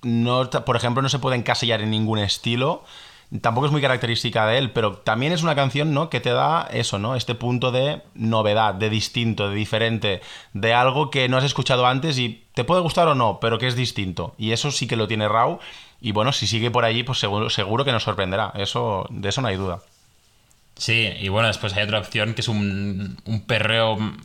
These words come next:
Speaker 2: ya no comercial de, de radio, ¿no? Sino un perreo, perreo, como puede ser, por ejemplo, Party, em,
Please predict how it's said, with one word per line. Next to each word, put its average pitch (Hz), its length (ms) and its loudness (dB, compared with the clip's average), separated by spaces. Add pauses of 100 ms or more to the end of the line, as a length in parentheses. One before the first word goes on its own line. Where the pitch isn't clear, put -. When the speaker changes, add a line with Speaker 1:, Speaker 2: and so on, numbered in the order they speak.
(160)
Speaker 2:
ya 107 400 0
no 113 540 0
comercial 104 920 -2
de, 101 100 -2
de 98 320 -2
radio, 95 300 0
¿no? 110 100 -2
Sino 101 260 0
un 98 140 -4
perreo, 110 340 0
perreo, 113 380 2
como 123 180 0
puede 101 160 0
ser, 104 160 -4
por 107 100 -2
ejemplo, 101 360 -2
Party, 107 520 -2 (440)
em, 92 720 0